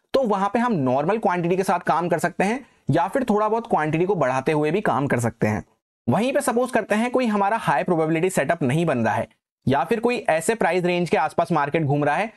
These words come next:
जहां पे साइडवेज चल रहा है मार्केट, या कोई बड़े मोमेंटम हमें देखने को नहीं मिल रहे, कोई खास मोमेंटम नहीं मिल रहे, तो उस केस में जहां पे हमारे हाई प्रोबेबिलिटी सेटअप नहीं है, हमें कॉन्फिडेंस नहीं है,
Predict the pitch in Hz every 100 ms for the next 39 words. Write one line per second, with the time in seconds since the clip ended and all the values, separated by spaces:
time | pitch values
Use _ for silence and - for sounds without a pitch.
0 | _ - 151 160 185 - 143 151 170 165
1 | 143 175 160 143 131 156 156 - - -
2 | 147 190 226 151 165 202 170 165 175 180
3 | 170 156 143 160 160 156 156 151 165 175
4 | 135 135 156 135 139 147 156 156 147 202
5 | 262 - - - 247 220 240 - 233 220
6 | 233 190 180 208 190 190 196 156 165 175
7 | 156 156 165 - 131 156 151 143 202 254
8 | - 151 196 - 143 143 180 196 180 180
9 | 262